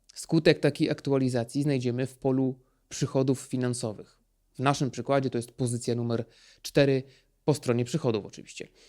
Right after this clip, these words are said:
A jeżeli doszło do tego, że w ramach aktualizacji, e, wartość inwestycji, wartość tych aktywów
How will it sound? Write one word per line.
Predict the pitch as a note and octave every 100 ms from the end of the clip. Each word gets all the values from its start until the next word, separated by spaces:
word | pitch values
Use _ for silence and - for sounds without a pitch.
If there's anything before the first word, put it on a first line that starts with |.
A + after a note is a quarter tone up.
| -
A | D3+
jeżeli | D3+ F3
doszło | E3 G3 F#3 F3
do | D3+
tego, | D#3 D3 D3+
że | C#3 C3+ C3+ B2+ - _ _ _ _ _ C3+
w |
ramach | C3+ C#3+ B2+
aktualizacji, | B2 C3+ B2+ A#2+ C3+ C3 B2+ B2 B2 - _ -
e, | A#2 A#2 A2+ A2+ A2+ A2+ A2 _ _ -
wartość | B2 C3+ C#3 A#2+
inwestycji, | B2+ A#2 A#2 B2+ A#2+ A#2+ A#2 -
wartość | B2+ B2 A#2+
tych | B2+
aktywów | A#2 - C3 A#2 A2+ -